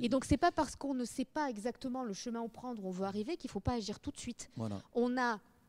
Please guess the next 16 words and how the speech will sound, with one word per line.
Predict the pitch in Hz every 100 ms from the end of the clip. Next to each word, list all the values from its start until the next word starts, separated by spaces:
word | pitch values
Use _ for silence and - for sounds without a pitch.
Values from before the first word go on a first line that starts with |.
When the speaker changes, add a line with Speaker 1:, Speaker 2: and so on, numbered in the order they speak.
| _ _ _ -
Speaker 1:
peu | 339
de | 339
temps, | - 302 403 _ _ _ _ _ _ _ _ _ _ _
mais | 220 240
on | 269 277
a | 294 -
aussi | - 302 - 294
le | 262
temps | 247 311 339
pour | 247 -
changer | - 311 269 294
de | 214
logiciel | 226 214 233 240 - 339 339
en | 254
se |
disant, | 226 208 285